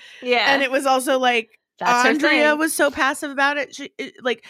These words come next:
Speaker 2: she kept being like, "Well, I don't want Sally to get sued," even though she was the one that would have
Speaker 1: <laughs> She was the one
Speaker 2: <laughs> doing the
Speaker 1: That's
Speaker 2: suing.
Speaker 1: incredible.
Speaker 2: I know, it was really funny. Anyway,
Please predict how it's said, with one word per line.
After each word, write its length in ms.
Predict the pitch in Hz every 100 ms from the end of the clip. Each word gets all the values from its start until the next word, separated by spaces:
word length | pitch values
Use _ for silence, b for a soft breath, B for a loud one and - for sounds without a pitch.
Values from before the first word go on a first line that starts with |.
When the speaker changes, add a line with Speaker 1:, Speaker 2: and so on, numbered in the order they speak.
| B
Speaker 2:
she 120 | -
kept 140 | - 262
being 120 | 254
like, 140 | 240 277
"Well, 80 | 320
I 100 | 302
don't 200 | 285 359
want 180 | 359 349
Sally 340 | 277 247 254
to 100 | 247
get 200 | 220 196
sued," 400 | - 294 233 220
even 200 | 262 269
though 100 | 247
she 260 | 240 254 240
was 180 | 240 233
the 80 |
one 200 | 247 233
that 140 | 226 190
would 140 | 233
have 180 | 226 226 381
Speaker 1:
<laughs> 80 | 392
She 200 | - 320
was 160 | 294 294
the 120 | 269
one 260 | 254 240 254
Speaker 2:
<laughs> 20 |
doing 320 | 294 269 269
the 60 | 254
Speaker 1:
That's 180 | - -
Speaker 2:
suing. 320 | 220 226 247
Speaker 1:
incredible. 300 | 208 180 160
Speaker 2:
I 40 |
know, 220 | 175 226 220
it 40 |
was 80 | 254
really 180 | 277 254
funny. 320 | 226 196 175 - B B B B -
Anyway, 420 | 269 254 214